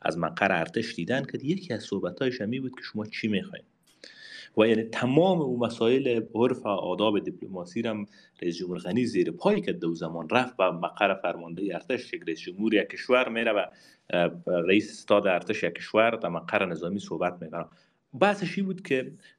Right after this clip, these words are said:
تمام اگه می‌دانستن، دمو زمان هم بحث نمی بود که شما بدون پاکستان نمیتونین به صلح برسین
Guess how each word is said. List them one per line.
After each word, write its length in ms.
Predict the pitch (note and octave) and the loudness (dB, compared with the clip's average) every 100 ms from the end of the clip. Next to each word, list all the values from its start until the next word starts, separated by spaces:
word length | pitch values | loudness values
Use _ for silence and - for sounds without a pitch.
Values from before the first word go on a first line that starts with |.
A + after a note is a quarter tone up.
| _ | _
تمام 420 | - D#3 F#3 G3 | 0 2 4 4
اگه 280 | D#3+ B2 A#2 | 2 0 -2
می‌دانستن، 880 | G#2+ - G#2+ G2 D#2 D#2+ - - D#2+ | -4 -4 -2 0 -2 -6 -12 -10 -4
دمو 280 | F2+ A2 D3 | 2 4 4
زمان 340 | A#2 A2 A#2+ | 2 0 0
هم 120 | A2 | 0
بحث 220 | G#2 A2+ A2 | 0 0 -2
نمی 140 | A#2+ | -6
بود 120 | A#2+ | -8
که 80 | - - | -10 -8
شما 180 | - G#2+ | -8 -4
بدون 300 | G#2 G#2 G2 | -4 -2 -4
پاکستان 600 | - D#2 - - C#3+ B2+ | -6 -12 -12 -6 -4 -2
نمیتونین 460 | D3+ B2 F2+ F2 D#2+ | -2 -4 -6 -10 -12
به 60 | |
صلح 240 | - E2 D2+ | -8 -10 -8
برسین 380 | D#2 D2+ - | -12 -14 -16